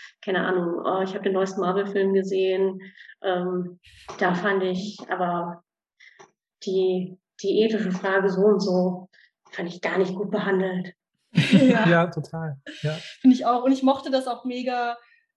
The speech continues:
Speaker 2: Ähm, ich weiß nicht, ob das auch so ein typisches Ding von unserer Uni ist, aber ich hoffe, es gibt es auch an vielen anderen Unis, dass es so viele soziale Sachen so gab in der Philosophie auch, dass wir einfach einmal im Jahr hatten wir das philosophische Glühwein trinken, wo wir alle am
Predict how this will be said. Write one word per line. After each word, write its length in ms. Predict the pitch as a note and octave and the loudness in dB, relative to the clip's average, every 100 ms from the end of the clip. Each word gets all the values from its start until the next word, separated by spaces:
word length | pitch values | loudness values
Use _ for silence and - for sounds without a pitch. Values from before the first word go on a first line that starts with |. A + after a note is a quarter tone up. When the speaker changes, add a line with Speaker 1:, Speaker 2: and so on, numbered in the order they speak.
| - | -6
Speaker 2:
Ähm, 280 | A#3 A3+ A3+ | -2 0 -2
ich 100 | A3+ | 0
weiß 180 | A3+ A3 | 0 0
nicht, 120 | B3+ | -6
ob 80 | - | -6
das 100 | A3+ | -6
auch 140 | A#3+ | -6
so 100 | - | -6
ein 60 | A#3+ | -6
typisches 400 | C4 C4 B3+ A3+ | -4 -6 -8 -10
Ding 160 | B3 A#3 | -10 -8
von 160 | A#3 | -8
unserer 320 | A3+ C4 C4 | -2 0 0
Uni 200 | A#3 B3+ | 0 -2
ist, 140 | B3 A#3+ | -4 -6
aber 200 | A3 G#3+ | -2 -2
ich 120 | G#3+ | -2
hoffe, 200 | B3+ B3+ | -4 -4
es 140 | A3+ | -8
gibt 180 | C4+ - | -10 -14
es 100 | A3+ | -12
auch 120 | A#3 | -8
an 100 | A3+ G#3 | -6 -4
vielen 280 | C#4 C4 | 0 0
anderen 340 | A#3 B3 B3 B3 | 0 -2 -4 -2
Unis, 380 | B3 B3 B3 - - - | -2 -4 -6 -14 -20 -14
dass 120 | A#3 B3+ | -8 -8
es 120 | B3+ | -6
so 60 | |
viele 600 | C4 D4+ D4+ C#4 C4 - _ _ _ _ - C4 | -4 0 2 2 2 -4 _ _ _ _ -12 -6
soziale 580 | A#3+ A#3+ B3+ B3+ C#4 | -6 -4 0 2 2
Sachen 340 | C4 A3+ C4+ A#3 | 0 -2 -2 -2
so 100 | A3+ | -2
gab 300 | A3+ B3 C4 | -2 -2 -2
in 80 | G#3+ | -4
der 80 | |
Philosophie 580 | G#3+ G#3+ G#3 G#3 - A3 | -4 -6 -6 -6 -6 -6
auch, 140 | - - | -6 -10
dass 160 | G#3+ | -6
wir 80 | B3+ | -6
einfach 260 | A#3+ C4 - | -4 -8 -4
einmal 340 | C4 D4 C#4 | -2 0 0
im 80 | B3 | -2
Jahr 300 | A#3 A#3+ B3 | -2 -4 -4
hatten 160 | B3+ | -4
wir 60 | B3+ | -4
das 160 | A#3+ - | -4 -6
philosophische 500 | B3+ B3+ C4 - C4 | -4 -2 -2 -4 -8
Glühwein 380 | D4 D#4 A#3 G#3+ | -4 0 0 -2
trinken, 460 | - B3 B3 B3 | -8 -12 -10 -10
wo 100 | A#3+ | -6
wir 160 | A3+ - | -4 -2
alle 240 | B3+ B3+ | 0 -2
am 220 | B3 B3 | -4 -10